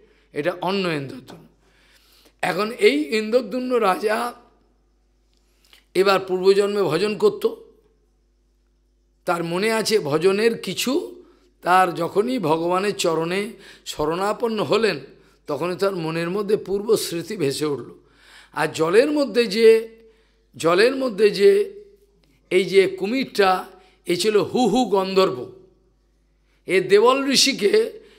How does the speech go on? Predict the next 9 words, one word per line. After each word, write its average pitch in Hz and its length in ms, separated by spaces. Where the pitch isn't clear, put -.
চান 190 240
করতে 233 320
নেমে 254 140
যে 220 120
পা 208 260
ধরে 214 200
টেনেছে, 202 420
মজা 196 300
করেছিলেন। 165 500